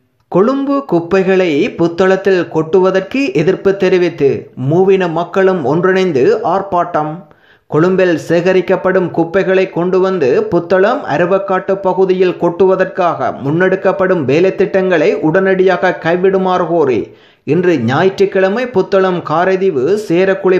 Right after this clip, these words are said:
பிரதேசத்தில் பாரிய எதிர்ப்பு ஆர்ப்பாட்டம் ஒன்று முன்னெடுக்கப்பட்டிருந்தது. படிப்படியாக நாம்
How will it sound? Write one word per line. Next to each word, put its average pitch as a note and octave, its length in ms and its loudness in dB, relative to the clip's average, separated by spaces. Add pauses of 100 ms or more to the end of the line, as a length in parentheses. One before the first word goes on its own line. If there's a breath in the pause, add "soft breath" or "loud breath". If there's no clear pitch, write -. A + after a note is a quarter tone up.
பிரதேசத்தில் F3 680 0 (500 loud breath)
பாரிய G3 400 2 (180)
எதிர்ப்பு F3 320 0 (200)
ஆர்ப்பாட்டம் F#3 540 -2
ஒன்று E3+ 200 2 (240)
முன்னெடுக்கப்பட்டிருந்தது. D#3+ 1120 0 (2000)
படிப்படியாக F3+ 840 0 (120)
நாம் E3+ 220 -2